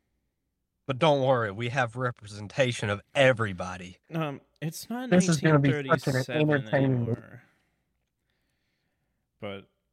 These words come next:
Speaker 2: uh, everyone all over the internet is, like, bashing her, like, the main actress, and just the movie itself. 'Cause it's like
Speaker 1: Oh, I did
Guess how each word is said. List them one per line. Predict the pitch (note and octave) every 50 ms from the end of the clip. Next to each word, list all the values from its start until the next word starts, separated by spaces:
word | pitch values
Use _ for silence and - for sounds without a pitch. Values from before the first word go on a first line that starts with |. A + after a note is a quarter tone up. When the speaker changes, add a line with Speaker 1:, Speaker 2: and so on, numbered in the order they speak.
| _ _ _ - - - _ _ _ _ _ -
Speaker 2:
uh, | C3 B2+ A#2+ A#2 G#2+
everyone | A#2+ B2 C3 B2+ A#2+ A#2 A2+
all | A2 A2 A2
over | A2 G2+ G2
the | G#2 G2+
internet | G2+ G2+ G2+ G2+ G2 F#2+
is, | F#2+ F#2 F#2 - -
like, | F#2+ F2+ F2 E2+ _ _ _ _ _ _ _ _ _ _ _ _ _ _ _ _ _ _ -
bashing | B2 G#2+ G2+ G2+ A2 G#2+ - - A2+ G#2+ G#2 G2 G2+ _ _ _ - -
her, | - A2+ A2 A2+ A#2 A#2+ B2+ B2+ B2+ B2+ _ _ _
like, | A#2 G#2+
the | - G2+
main | G2+ G#2+ A2+
actress, | A2+ A2 A2 A2 - - A#2+ A#2 A2+ - -
and | G#2 G2+ F#2+
just | G#2 G2+ - -
the | G2
movie | G2 G2 G2+ G2 G2+ G2
itself. | F#2+ - - - G2 G2+ G#2 A2 - _ _ _ _ _ _ _ _ _ _ _ _ _ _ _ _ _ _ _ _ _
'Cause | G#2 F#2+ G2
it's | F#2 - -
like | F#2 F2+ D3+
Speaker 1:
Oh, | D3+ D#3
I | D3+ C#3+ C#3+
did | - D#3 E3 E3+